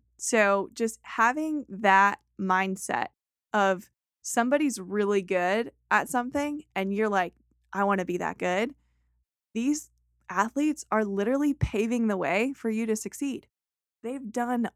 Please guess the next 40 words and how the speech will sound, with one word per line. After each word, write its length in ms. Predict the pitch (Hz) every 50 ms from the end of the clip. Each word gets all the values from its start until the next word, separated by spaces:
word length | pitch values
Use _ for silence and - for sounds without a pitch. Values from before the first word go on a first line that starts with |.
| _
all 220 | - 214 226 233 220
the 120 | 214 208
things 380 | 208 - 247 247 220 190 196 -
to 80 | - -
get 140 | - 185 -
to 80 | - 190
where 140 | 185 180
they 100 | 165 165
are, 380 | 185 233 262 247 196 180 180 180 - _ _ _ _ _ _ _ _ _ _ _ _ _ _ _ _ _ -
and 160 | 226 214 226
you 80 | 262 262
can 260 | - 269 247 226 220
literally 380 | 220 226 240 233 220 214 196
follow 420 | 196 - - 196 196 202 202 190 - -
in 140 | 185 180
their 120 | 175 170 170
footsteps. 640 | - - 208 202 - - - - - - - - - _ _ _ _ _ _ _ _ _ _ _
And, 300 | - 220 220 202 180 190 -
you 100 | - 214
know, 100 | 208 - -
having 340 | - - 247 254 262 254 233
the 80 | 214
mindset 440 | 202 196 196 202 202 - 190 175 165
of, 140 | 165 - - _ _ _ _ _ _ -
"What 180 | - 196 214 226
would 160 | 226 220 220
Caitlin 360 | - - 208 - - 185 180
do? 220 | 175 - 170 170 180
What 160 | 202 220 -
would 180 | 220 226 196 214
Monica 380 | 202 190 190 185 185 - 190
do? 300 | 185 - - - - 202
What 220 | 202 214 220 - -
would 220 | 226 226 190 202
Jenny 380 | - - 214 214 202 202 202 185
do? 360 | 180 180 160 92 - - - _ _ _ _ _ _ _ _ _ - -
What 100 | 220 233
would 80 | 254
Amanda 520 | 254 233 220 214 208 214 220 220 220 220 214
do?" 420 | 202 185 165 151 - - - -